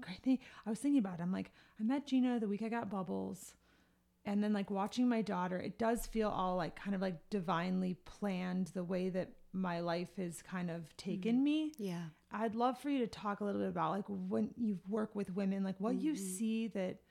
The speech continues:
Speaker 1: them not trusting them, like, what it blocks them of.
Speaker 2: Yes, yes. Love that you're mentioning your daughter because this brings up a few things. Um, yes, we are naturally,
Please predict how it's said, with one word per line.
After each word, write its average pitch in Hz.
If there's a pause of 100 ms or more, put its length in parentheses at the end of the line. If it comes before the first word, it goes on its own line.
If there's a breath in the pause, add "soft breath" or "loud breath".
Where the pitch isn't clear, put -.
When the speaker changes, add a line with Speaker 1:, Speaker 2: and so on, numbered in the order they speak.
(540 soft breath)
Speaker 1:
them 220
not 226
trusting 214
them, 220
like, 214
what 240
it 233
blocks 240
them 170
of. 139
Speaker 2:
Yes, 170 (200)
yes. 165 (800 loud breath)
Love 190
that 185
you're 170
mentioning 160
your 151
daughter 147
because 156
this -
brings 160
up 147 (200)
a 151
few -
things. 147 (120)
Um, 156 (1800 loud breath)
yes, 185
we 196
are 185
naturally, 180